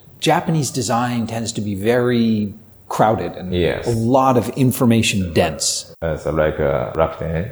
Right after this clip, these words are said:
Speaker 2: uh,
Speaker 1: Yeah.
Speaker 2: and, uh, so, uh, advertise.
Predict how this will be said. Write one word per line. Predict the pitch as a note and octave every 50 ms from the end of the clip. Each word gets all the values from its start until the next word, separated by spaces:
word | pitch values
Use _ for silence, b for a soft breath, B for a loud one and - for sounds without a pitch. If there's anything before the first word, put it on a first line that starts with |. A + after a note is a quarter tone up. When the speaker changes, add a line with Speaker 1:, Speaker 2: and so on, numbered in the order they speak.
| - - -
Speaker 2:
uh, | E2 D#2+ D2+ D2 C#2 C2+ - -
Speaker 1:
Yeah. | - - -
Speaker 2:
and, | C#2 C2+ B1
uh, |
so, | - - A#1+ - - - - - - - -
uh, | E2 D2 C#2+ C#2 B1 A#1+ B1 B1 A1+ A#1 A#1 A1+ A1 A1+ G#1+ - - -
advertise. | D2+ D#2 D2+ C#2+ - - C#2+ D2+ D#2 F2+ - -